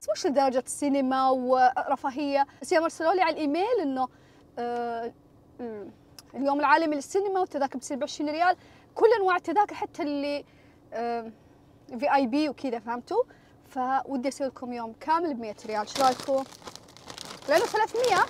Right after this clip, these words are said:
منطقي، ثلاثمية ترى. يلا خلونا نجرب آخر نكهة، نكهة الأوريو. في شيء حلو في البطل،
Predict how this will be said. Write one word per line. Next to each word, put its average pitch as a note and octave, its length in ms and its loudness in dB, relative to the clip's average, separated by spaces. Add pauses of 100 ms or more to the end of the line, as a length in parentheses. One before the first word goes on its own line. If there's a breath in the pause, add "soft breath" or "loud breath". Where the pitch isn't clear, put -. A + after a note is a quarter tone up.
(100)
منطقي، C4+ 480 0
ثلاثمية A#3 460 -8
ترى. G3 320 -8 (160)
يلا D4+ 400 6
خلونا E4 520 0
نجرب D#4+ 560 4
آخر F4 480 6
نكهة، C#4 380 0 (720)
نكهة D4 420 -4
الأوريو. B3 460 4
في D4 340 2
شيء C#5 180 12
حلو A#4 260 6
في - 100 -4
البطل، B3+ 460 0